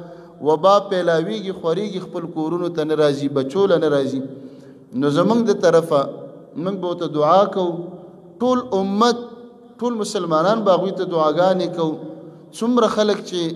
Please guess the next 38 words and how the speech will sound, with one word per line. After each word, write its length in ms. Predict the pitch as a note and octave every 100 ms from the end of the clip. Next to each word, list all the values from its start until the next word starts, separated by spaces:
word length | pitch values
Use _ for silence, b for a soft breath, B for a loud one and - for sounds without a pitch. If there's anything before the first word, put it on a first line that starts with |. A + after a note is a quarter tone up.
| D#3+
زموږ 220 | C3+ F3 F#3 E3
د 180 | - D3
اواز 360 | D#3 E3+ E3 F3
اوري، 280 | G3 D3+ D3+ - - B B B -
دا 80 | C#3+ D3
خپل 300 | - G#3+ G#3
ورونه 360 | G3 G#3+ G3+ F3
ډاکټران 560 | D#3+ E3 E3 E3 F3+ F3 - C#3+
او 40 | C#3+
خویندې، 500 | C#3+ F3 F3 D#3+ D3 D3+ - B B B B2+ F3+
دا 60 | F#3
خاص 320 | G3 B3+ C4
په 100 | C4 F#3+
دعاګانو 480 | E3+ D#3 D#3 D#3+ D3+ D3
کې 80 | C#3+
یاد 140 | C3+ -
کړو. 180 | - - - B B B B B -
او 60 | C#3+
بیا 160 | F#3 G3 -
ټول 200 | C#4 B3
امت 440 | G#3+ G#3 C4 B3+
یاد 260 | G3+ E3+ D#3+ -
کړو 140 | D3 C3
چې 80 | D3
یا 60 | F3+
الله 220 | G3 G3 F#3+
د 160 | F3 E3
امت 400 | F3 G3+ B3+ A#3 G#3+
مسلمه 440 | F#3+ - F#3 G3+ C#4
نه 60 | B3
دا 60 | F#3+ F3
وبا 240 | E3 E3 D#3
لرې 240 | D3 C#3 -
کړه. 120 | C3+ - - B B B - C#3+
ځکه 200 | A3 A#3+ A3 A#3+
یو 120 | C#4+ C#4
مسلمان 840 | B3 A#3 - G3 G3 G3+ A3 G#3+ G3+
زموږ 320 | E3+ F#3+ A3